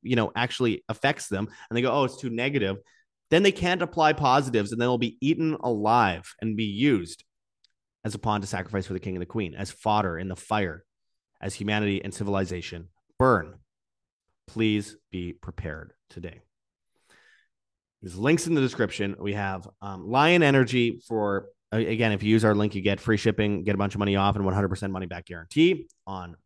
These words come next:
batteries, lithium batteries, solar chargers, solar generators, solar panels.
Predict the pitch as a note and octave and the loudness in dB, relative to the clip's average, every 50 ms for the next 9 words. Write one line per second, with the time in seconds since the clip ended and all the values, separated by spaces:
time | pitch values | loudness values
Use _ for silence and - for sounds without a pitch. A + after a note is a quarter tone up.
0 | _ - A#2+ C3 D3 D3 C3+ B2 G#2 F#2+ G2 A#2 C#3 C3+ E3 D#3 D3 C#3 C3+ C#3 | _ -2 0 2 2 2 2 2 0 -2 -4 -6 -4 -2 -2 0 2 2 4 4
1 | C#3 C#3 C3+ C3 C3+ - C3+ C3+ C#3+ C#3 C#3+ C#3+ - - - C#3 C3 C3 C3+ B2+ | 6 6 4 4 2 2 2 4 4 4 4 2 -2 -4 0 2 4 4 4 2
2 | C3+ C3+ C3 - B2+ B2+ B2+ B2+ A#2+ A#2 A#2 - - G2+ G#2+ B2+ C#3 D3 C#3+ C3+ | 0 -2 0 0 2 2 4 4 4 2 0 -2 -6 -2 0 2 4 6 6 6
3 | C3 C3 C3 C3 - G#2 G2+ G2+ G2 - B2+ C3 C3+ C#3+ C#3+ C#3+ D3 D3 C#3 | 4 4 2 0 -2 -4 -4 -4 -4 -4 -4 -2 -2 0 0 0 0 -2 -4